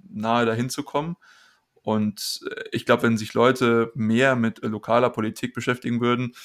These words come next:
und natürlich hier wieder Dezentralisierung, wenn lokale Politik auch mehr Macht hätte,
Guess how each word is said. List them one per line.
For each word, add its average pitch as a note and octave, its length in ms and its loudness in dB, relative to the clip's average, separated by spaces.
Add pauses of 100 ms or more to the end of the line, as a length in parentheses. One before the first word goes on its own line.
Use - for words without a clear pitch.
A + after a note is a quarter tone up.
(420)
und - 180 -6
natürlich A2+ 420 -2
hier A#2 200 0
wieder A2+ 160 2
Dezentralisierung, A#2 1040 0 (380)
wenn A2 160 0
lokale A2+ 320 -2
Politik A#2+ 640 -4
auch A#2+ 180 -4
mehr A#2 120 -2
Macht B2+ 260 -2
hätte, C3 360 2